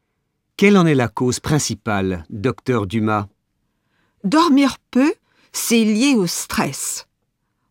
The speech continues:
Speaker 2: On a tendance à prendre des médicaments, mais beaucoup de problèmes peuvent se régler naturellement.
Speaker 1: Et comment ?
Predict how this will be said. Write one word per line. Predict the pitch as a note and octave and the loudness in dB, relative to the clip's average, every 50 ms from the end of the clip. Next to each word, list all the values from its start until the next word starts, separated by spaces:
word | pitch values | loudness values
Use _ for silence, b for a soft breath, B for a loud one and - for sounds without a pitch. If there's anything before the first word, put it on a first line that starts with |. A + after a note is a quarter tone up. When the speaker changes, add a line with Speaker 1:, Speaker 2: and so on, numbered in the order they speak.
| _ - | _ -4
Speaker 2:
On | F3+ F3 | -4 -2
a | D#3 C#3+ | -2 -4
tendance | - - E3+ D3 D3+ C#3+ D#3 G3+ A3 C4 C#4+ C4 - - | -4 -4 -4 -4 -2 0 2 2 2 2 2 0 -2 -2
à | D3 C#3+ | -4 -4
prendre | - - - G#3 G3 F#3+ F3+ D#3+ D3 D#3+ D#3 | -4 -6 -4 -2 0 0 0 0 -2 -2 -2
des | C#3+ D3 D#3+ | 0 0 0
médicaments, | D#3 D#3 D#3+ D#3 C#3+ D#3 - - G3+ G3+ A3 A#3+ D4 E4+ b b b b b b b b b | 0 0 0 0 -2 -4 -2 0 0 2 2 2 2 0 b b b b b b b b b
mais | - A3+ A#3 - _ _ _ _ | 0 0 0 0 _ _ _ _
beaucoup | G3+ G#3 G#3 A#3+ E4 F4+ - _ - E4 D4+ | -6 -6 -4 -2 -4 -4 -4 _ -6 -6 -4
de | - A#3 | -2 -6
problèmes | G#3+ - - - G#3 F3 G#3+ B3 C#4+ D4+ C#4+ A#3+ A#3 B B B B B _ | -6 -6 -4 -4 -2 0 2 2 2 4 4 2 2 B B B B B _
peuvent | - C#4+ D4+ C#4+ - | 0 2 2 2 0
se | - - - F#3 | -4 -2 0 0
régler | E3 D3+ F#3 G#3 G#3 E3 F#3 A3 C4+ B3+ | 0 2 2 2 2 2 2 2 2 4
naturellement. | G#3 F3 D#3+ - - F3 D#3 F3+ G3+ A3 A3+ G#3 F3+ D#3 D3 C#3 C3+ - _ _ _ _ _ _ _ _ _ _ _ | 2 2 0 -2 -2 -2 0 2 2 2 4 2 2 0 -2 -4 -8 -14 _ _ _ _ _ _ _ _ _ _ _
Speaker 1:
Et | C3+ C3 B2 A#2 A2 | 2 2 2 2 0
comment ? | - - E3+ D#3+ C3 A2+ G#2 B2 F3+ | 2 2 2 2 2 2 2 0 -2